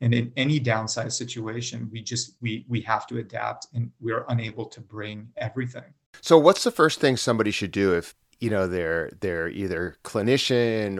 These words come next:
Speaker 2: or counselor or something says, "You know, you should, you should really consider moving. You should consider getting, you know, a smaller place, a supported place." What's the first thing people should do?
Speaker 1: A, a, a few options there. I think,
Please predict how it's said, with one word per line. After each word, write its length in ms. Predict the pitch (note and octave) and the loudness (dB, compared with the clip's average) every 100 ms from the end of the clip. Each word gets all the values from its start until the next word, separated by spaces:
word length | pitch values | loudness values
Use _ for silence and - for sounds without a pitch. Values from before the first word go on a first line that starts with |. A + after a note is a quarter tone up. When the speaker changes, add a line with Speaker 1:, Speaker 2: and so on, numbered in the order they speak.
| - | -8
Speaker 2:
or 420 | F#2+ F2 E2+ E2 - | -6 -4 -2 -4 -6
counselor 760 | B2 A2 G#2+ - G2+ F2 E2+ | -4 -2 -2 -4 -2 -2 -2
or 60 | D2+ | -4
something 340 | - F#2 E2+ | -4 -6 -6
says, 320 | - F2 E2 | -10 -10 -6
"You 60 | G2 | -4
know, 100 | G2 | -2
you 160 | G2 G2 | -2 -6
should, 200 | G2 E2+ - | -10 -16 -6
you 200 | G#2+ A#2+ | -2 0
should 240 | - G#2 | 0 0
really 260 | F#2+ F2+ F2 | 2 0 -2
consider 420 | E2+ - E2+ D2+ | -8 -8 -8 -8
moving. 420 | D#2 D#2 D2+ C#2 C#2+ | -10 -12 -14 -16 -10
You 120 | F#2 | -8
should 220 | - F#2+ | -6 -8
consider 420 | F2+ D#2+ E2+ D#2 | -8 -8 -8 -10
getting, 400 | D2 D#2+ D#2+ D#2 - - - - - | -10 -10 -10 -14 -16 -20 -20 -20 -10
you 100 | F2+ | -6
know, 140 | D#2 | -4
a 40 | D#2 | -4
smaller 440 | - G2 F#2+ F2 | 0 2 4 2
place, 420 | - F#2 E2+ E2 | -2 -4 -4 -6
a 60 | F2 | -10
supported 480 | - - E2+ E2 - | -12 -8 -8 -8 -8
place." 260 | E2 - | -12 -2
What's 160 | C3 - | -4 0
the 100 | F3+ | -4
first 340 | - A2+ G#2+ | 0 0 0
thing 140 | - E2+ | -6 -8
people 280 | - - E2 | -10 -10 -10
should 220 | - - | -12 -16
do? 220 | B1+ - _ _ _ - | -18 -18 _ _ _ 4
Speaker 1:
A, 60 | |
a, 300 | D3 - - | 4 2 -4
a 40 | D#3+ | -2
few 260 | - F#3 | 8 12
options 380 | B2+ B2 B2 A2+ | 12 12 4 -2
there. 240 | A2+ A2 | -2 -4
I 80 | A2 | -4
think, 420 | A#2 D3+ C#3 - | 0 0 0 -4